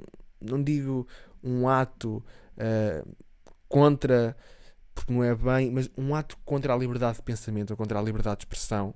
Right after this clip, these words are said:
porque este foi, sendo o racismo uma ideia, eh,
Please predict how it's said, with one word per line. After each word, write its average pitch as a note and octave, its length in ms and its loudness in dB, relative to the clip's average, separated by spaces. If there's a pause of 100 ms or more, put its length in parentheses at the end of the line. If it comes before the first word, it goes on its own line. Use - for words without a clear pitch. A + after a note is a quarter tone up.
(560)
porque - 260 2
este B2 180 0
foi, A#2+ 360 2
sendo E3 240 0
o D3+ 40 0
racismo B2+ 400 0
uma A#2+ 180 0
ideia, A2 680 0 (800)
eh, C3 560 2